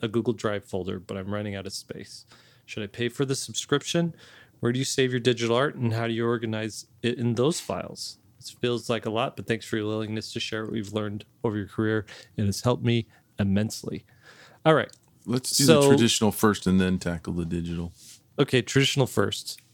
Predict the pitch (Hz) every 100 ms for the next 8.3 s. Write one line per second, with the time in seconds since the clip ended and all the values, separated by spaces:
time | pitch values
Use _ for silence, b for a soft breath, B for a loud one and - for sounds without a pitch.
0 | _ 120 131 123 117 123 131 123 - 117
1 | 107 104 - - - 110 - 107 120 120
2 | 107 101 - 107 98 98 104 95 92 -
3 | - - - _ 104 107 104 - 107 101
4 | 101 - 117 135 110 - 120 113 113 -
5 | 113 107 127 101 110 - 107 110 - -
6 | 113 107 - 107 98 95 - 101 92 95
7 | 90 _ 113 113 120 117 104 101 120 98
8 | 95 107